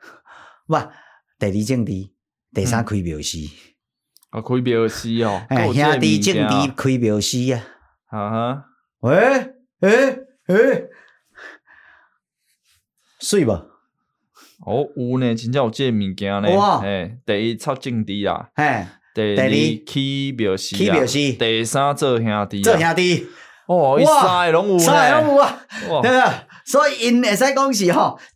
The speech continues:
Speaker 1: 集三个那个整个致富的元素于一身呐。
Speaker 2: 啊，咱有做第一个啊，咱现在没致富啊。
Speaker 1: <laughs> 咱较一个尔，咱较跟其他人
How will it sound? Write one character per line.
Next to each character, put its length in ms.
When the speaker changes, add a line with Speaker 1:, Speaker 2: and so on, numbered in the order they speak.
Speaker 1:
集 320
三 720
个 300
那 140
个 140
整 180
个 240
致 240
富 240
的 140
元 320
素 300
于 200
一 140
身 380
呐。 260
Speaker 2:
啊， 100
咱 280
有 140
做 180
第 160
一 80
个 220
啊， 80
咱 160
现 140
在 80
没 180
致 200
富 180
啊。 100
Speaker 1:
<laughs> 20
咱 720
较 100
一 180
个 220
尔， 100
咱 120
较 280
跟 240
其 220
他 140
人 100